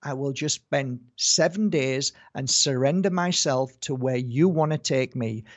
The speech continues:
This is called the flow. In those seven days, Richard, my life changed. People came into my life. Things happened. I saw things because I was open to the fact that I no longer was thinking in my mind and worrying about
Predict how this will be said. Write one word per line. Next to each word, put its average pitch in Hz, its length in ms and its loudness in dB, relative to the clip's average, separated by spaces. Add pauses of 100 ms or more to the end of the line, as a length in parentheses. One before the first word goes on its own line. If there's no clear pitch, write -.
(120)
This 139 160 2
is 160 100 2
called 139 320 -2
the 131 80 -6
flow. 123 640 2 (680)
In 190 180 4
those 196 240 6
seven 170 380 0
days, 156 400 4
Richard, 123 460 -4
my 127 140 0
life 131 420 0
changed. 123 680 -4 (240)
People 185 300 0
came 156 300 2
into 156 200 -4
my 143 160 2
life. 135 640 0
Things 165 300 -2
happened. 135 640 -4
I 139 140 -4
saw 165 360 2
things 131 460 -6
because 143 800 0 (320)
I 147 160 0
was 143 240 0 (100)
open 160 440 0
to - 100 -10
the 135 100 -6
fact 151 400 -2
that 135 220 -4
I 139 160 -8
no 147 320 0
longer 156 400 0
was 123 220 -2
thinking 151 420 -4
in 131 100 -4
my 131 160 0
mind 135 400 0
and 131 180 -2
worrying 143 380 2
about 123 400 0